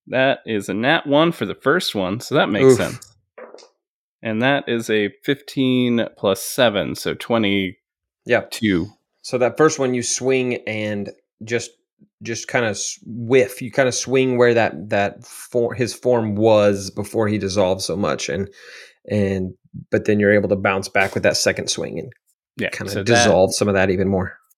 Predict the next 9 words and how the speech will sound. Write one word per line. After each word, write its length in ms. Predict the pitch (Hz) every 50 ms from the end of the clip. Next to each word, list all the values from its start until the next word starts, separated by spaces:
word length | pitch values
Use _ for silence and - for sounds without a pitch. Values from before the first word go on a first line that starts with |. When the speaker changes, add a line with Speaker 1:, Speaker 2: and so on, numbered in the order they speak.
| _ _ _
Speaker 1:
that 420 | 113 110 113 107 113 113 - - 104
will 240 | 107 104 - - 123 -
be 500 | - - - 80 - - 139 135 - - -
a 180 | - - -
six 400 | - - - - - 147 143 - -
plus 260 | - 131 120 120 -
three, 260 | - - 87 78 -
so 180 | - - - -
nine 840 | 76 95 120 123 131 139 135 117 104 85 64 62 57 - - 117